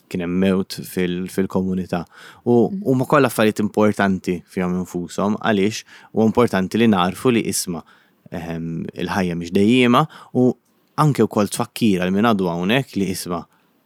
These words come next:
Speaker 1: għejxa l-ħajja, inutli mid-dar għax-xogħol, mix-xogħol għad-dar u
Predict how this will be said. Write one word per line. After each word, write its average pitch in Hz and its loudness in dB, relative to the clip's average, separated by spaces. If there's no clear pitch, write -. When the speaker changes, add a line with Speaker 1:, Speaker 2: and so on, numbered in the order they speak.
Speaker 1:
għejxa 95 -2
l-ħajja, 82 -8
inutli 95 0
mid-dar 98 0
għax-xogħol, 92 -2
mix-xogħol 90 -2
għad-dar 90 -2
u 92 -2